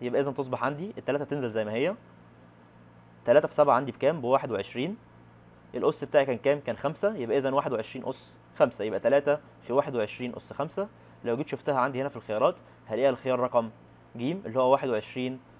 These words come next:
أس خمسة ضرب تلاتة. أكمل بعد كده. مديني،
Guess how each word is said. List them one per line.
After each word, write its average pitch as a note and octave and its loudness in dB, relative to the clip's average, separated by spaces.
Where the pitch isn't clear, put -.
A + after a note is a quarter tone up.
أس - -14
خمسة B2 0
ضرب A#2+ -2
تلاتة. C#3+ 2
أكمل B2+ -2
بعد G#2+ -2
كده. D#3 0
مديني، G3 -4